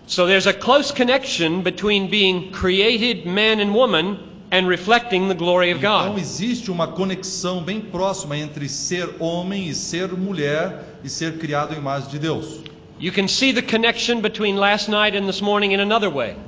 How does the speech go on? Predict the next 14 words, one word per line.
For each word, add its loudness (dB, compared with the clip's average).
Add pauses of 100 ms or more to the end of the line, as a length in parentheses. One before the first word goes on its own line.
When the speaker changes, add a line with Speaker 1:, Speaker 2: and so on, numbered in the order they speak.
(240)
Speaker 2:
Mas -6
nós -2
também -4
veremos -2
essa -4
conexão -6
hoje -4
de, -6
de -6
manhã -2
de -8
uma -2
outra 0
forma. -4